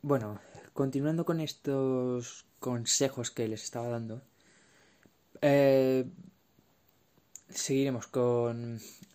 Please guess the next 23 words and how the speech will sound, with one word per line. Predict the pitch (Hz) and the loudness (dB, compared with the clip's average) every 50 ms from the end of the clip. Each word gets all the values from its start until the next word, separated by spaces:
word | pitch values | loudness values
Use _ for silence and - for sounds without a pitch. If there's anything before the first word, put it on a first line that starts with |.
| _ _ - | _ _ -6
el | 135 131 127 120 | -4 -4 -2 -4
siguiente, | - - 127 131 139 139 135 151 135 | -4 -2 0 0 0 0 0 -2 0
que | - 123 127 143 | 0 0 0 0
es | 143 - - - - _ | -2 -2 -4 -6 -4 _
pon | - 160 156 | 4 4 4
en | 147 131 | 4 2
práctica | 143 147 - - 151 - 143 | 0 -4 -2 -4 -4 -4 -2
las | 123 123 117 110 - - - | -2 -2 -4 -4 -6 -10 -6
tres | - - 143 - - - | -2 -2 -2 -2 -4 -8
R. | 113 - - - - _ _ _ _ _ _ - - - | -10 -10 -12 -16 -16 _ _ _ _ _ _ -20 -16 -12
Como | - 123 120 120 120 120 123 123 | -10 -8 -8 -8 -6 -6 -6 -6
todo | - - 147 143 143 | -4 -2 0 0 0
el | 139 | 0
mundo | 139 135 131 123 | -2 -4 -6 -6
sabe, | 123 - 123 123 127 135 131 | -6 -6 -6 -4 -2 -2 -4
o | - 131 127 123 117 | -2 -4 -4 -4 -4
si | - - - 123 | -6 -8 -8 -8
no | 127 135 | -6 -6
lo | 127 | -6
saben, | 117 - 120 113 110 | -6 -6 -8 -8 -8
se | - 139 | -6 -4
lo | 139 127 | -4 -4
recuerdo, | 123 117 - 127 127 127 131 127 127 | -4 -4 -2 -4 -2 0 -2 -4 -4